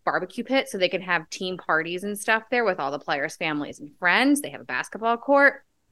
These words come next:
Those are little things that you can add on. And if I'm walking through a facility and touring a facility and I see all these added things,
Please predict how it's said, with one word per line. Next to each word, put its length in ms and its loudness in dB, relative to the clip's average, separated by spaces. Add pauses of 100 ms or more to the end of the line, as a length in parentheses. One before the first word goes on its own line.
(380)
Those 240 2
are 180 4
little 380 2
things 360 0
that 100 -4
you 80 -6
can 220 -6
add 280 4
on. 220 0
And 100 0
if 80 -4
I'm 320 2
walking 400 -4
through 140 0
a 60 2
facility 600 -2
and 160 -2
touring 380 -2
a 20 -8
facility 560 -2
and 100 0
I 120 2
see 320 -2
all 160 0
these 260 -4
added 340 0
things, 400 -4